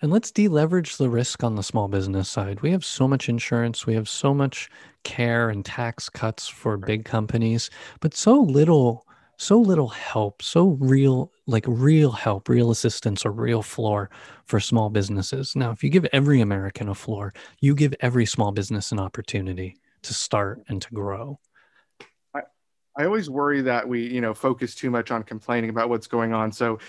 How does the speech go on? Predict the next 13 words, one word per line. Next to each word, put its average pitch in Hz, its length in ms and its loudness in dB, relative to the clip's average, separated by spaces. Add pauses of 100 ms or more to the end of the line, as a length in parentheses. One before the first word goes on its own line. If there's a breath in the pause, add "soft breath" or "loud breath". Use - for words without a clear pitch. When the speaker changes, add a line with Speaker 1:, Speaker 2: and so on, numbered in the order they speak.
(180 loud breath)
Speaker 2:
I 131 100 0
know 135 160 4
Speaker 1:
Yeah. 135 80 2
Speaker 2:
we're 127 80 2
being 123 260 0
really 131 280 2
good 135 120 0
about 117 220 0
timing 131 420 -2
today. 120 280 -2
So 117 260 -2 (240 loud breath)
I'm 143 160 0
gonna, 165 240 0